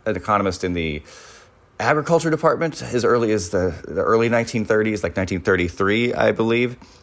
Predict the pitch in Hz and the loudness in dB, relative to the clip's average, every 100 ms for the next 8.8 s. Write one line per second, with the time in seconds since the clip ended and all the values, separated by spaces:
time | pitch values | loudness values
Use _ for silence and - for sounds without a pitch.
0 | - - 92 95 95 90 - 95 95 92 | -8 0 2 4 2 0 -2 -2 0 0
1 | - 95 - 95 90 - - - _ _ | 0 -2 2 2 0 -6 -20 -20 _ _
2 | _ _ - 101 95 - - 90 80 101 | _ _ -6 2 2 2 -2 -2 2 2
3 | 101 80 87 - - - - 90 80 73 | 2 -2 -8 -18 -20 -16 -2 2 2 0
4 | - _ _ - - 98 90 90 85 82 | -4 _ _ -14 0 2 2 2 0 2
5 | 82 80 - - 113 85 85 - 90 85 | 2 0 -4 0 2 2 0 -4 -2 -2
6 | 80 90 92 82 82 80 80 78 78 - | -2 -2 0 0 -4 -4 -4 -2 -2 0
7 | 76 - - 95 92 92 - - - - | -2 -2 -2 0 0 -4 -6 -2 -2 -2
8 | 80 80 71 - 69 - 78 | -2 -4 -4 -2 -2 -2 -4